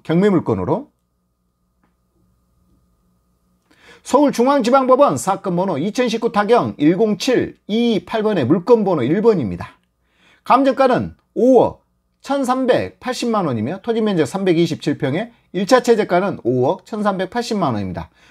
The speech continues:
보증금은 오천백삼십팔만 원이며 입찰은 이천이십일 년 십일월 이십오 일에 진행 예정입니다.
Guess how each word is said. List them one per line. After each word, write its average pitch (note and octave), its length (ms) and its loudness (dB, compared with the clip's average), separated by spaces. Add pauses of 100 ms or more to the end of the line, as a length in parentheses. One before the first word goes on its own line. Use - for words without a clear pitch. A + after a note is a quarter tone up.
(100)
보증금은 A#3+ 480 2
오천백삼십팔만 F#3 1080 0
원이며 A2 340 -6 (240)
입찰은 G3 520 2
이천이십일 B3 720 0
년 D3 180 2
십일월 G3 360 -2
이십오 E3 460 2
일에 D3 400 -2
진행 A#3+ 340 0
예정입니다. G#2+ 560 -2